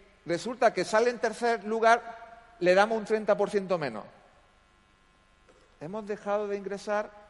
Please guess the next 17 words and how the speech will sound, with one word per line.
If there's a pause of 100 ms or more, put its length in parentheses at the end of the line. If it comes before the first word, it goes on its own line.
(300)
o
de
tener
la
posibilidad
de
ingresar
un
treinta
por
ciento
de
negocio (220)
por
el
mero
hecho